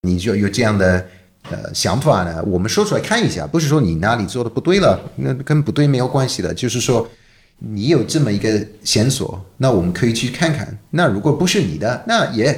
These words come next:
挺有意思的，我们可以看你的背景、你的历史，也，也有，有意思的。但是我现在理解的，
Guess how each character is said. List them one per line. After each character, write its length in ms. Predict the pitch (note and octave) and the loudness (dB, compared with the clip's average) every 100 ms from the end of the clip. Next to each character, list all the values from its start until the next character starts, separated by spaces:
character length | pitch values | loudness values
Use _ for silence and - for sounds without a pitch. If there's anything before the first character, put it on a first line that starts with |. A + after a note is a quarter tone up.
| - | -2
挺 160 | - D#3+ | 0 2
有 160 | G2+ | 2
意 60 | F2+ | 0
思 100 | - | -2
的， 80 | F2 | -2
我 80 | |
们 120 | F#2+ G#2 | -2 0
可 120 | C#3+ | -2
以 60 | |
看 200 | B2 C3+ | 0 0
你 60 | A#2 | 0
的 80 | F2 | 0
背 200 | - C#3+ | 2 2
景、 200 | - D#2+ | 0 -2
你 80 | E2 | 0
的 60 | |
历 160 | C3+ A2+ | 0 0
史， 180 | - D#2+ | -2 -2
也， 140 | E2 A2 | 0 2
也 200 | F#2 A#2 | 2 2
有， 140 | D#2+ | 2
有 120 | E2+ | 2
意 100 | G2+ | 0
思 140 | F2+ - | -2 -8
的。 120 | - - _ | -12 -14 _
但 140 | - | 2
是 100 | E3 | 2
我 240 | C#3 F#2 F2+ | 2 0 -2
现 160 | C#3+ | 0
在 120 | E3+ C#3 | 0 0
理 160 | E2+ | -2
解 160 | G2 F#2 | -6 -8
的， 240 | - - | -10 -16